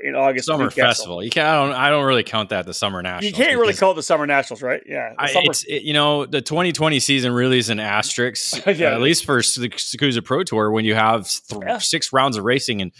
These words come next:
Speaker 2: in two weekends at the same racetrack. So
Speaker 1: Agreed.
Speaker 2: it's, you know, it, it, it was a unique season of its own. I,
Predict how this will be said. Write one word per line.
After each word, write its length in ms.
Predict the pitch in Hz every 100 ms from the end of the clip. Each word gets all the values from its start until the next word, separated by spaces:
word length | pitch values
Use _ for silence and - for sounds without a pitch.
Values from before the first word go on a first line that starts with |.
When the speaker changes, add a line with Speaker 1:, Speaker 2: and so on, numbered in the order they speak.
| - -
Speaker 2:
in 100 | 107
two 240 | - 131
weekends 460 | 107 120 117 110 98
at 120 | 104
the 80 | 92
same 320 | - 110 101
racetrack. 580 | 95 104 - 87 82 -
So 240 | - 101
Speaker 1:
Agreed. 180 | 98 180
Speaker 2:
it's, 100 | 156 - _ - - _ _ -
you 140 | 110
know, 120 | 101
it, 180 | 107 110
it, 440 | 95 127 123 147 147
it 60 |
was 280 | 143 151 131
a 40 |
unique 380 | 127 120 131 139
season 340 | - 135 120 117
of 200 | 120 113
its 140 | 101
own. 360 | 110 110 139
I, 60 | 175